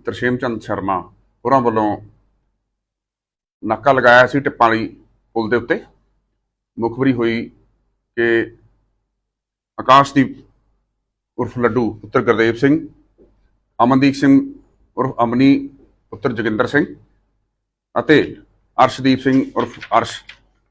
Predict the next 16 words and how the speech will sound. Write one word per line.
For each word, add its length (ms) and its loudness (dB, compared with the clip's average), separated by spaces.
ਪੁੱਤਰ 280 -2
ਗੁਰਮੇਜ 500 -4
ਸਿੰਘ, 220 -2
ਖੁਸ਼ਪ੍ਰੀਤ 440 2
ਸਿੰਘ 200 2
ਉਰਫ 160 -4
ਜੋਬਨ 440 2
ਪੁੱਤਰ 240 -8
ਮਨਜੀਤ 340 -4
ਸਿੰਘ 220 -6
ਵਾਸੀਆਂ 340 0
ਅਰਨੀਵਾਲਾ 460 2
ਸ਼ੇਖ 240 -4
ਸੁਭਾਨ, 380 0
ਇਹਨਾਂ 260 6
ਨੇ 420 2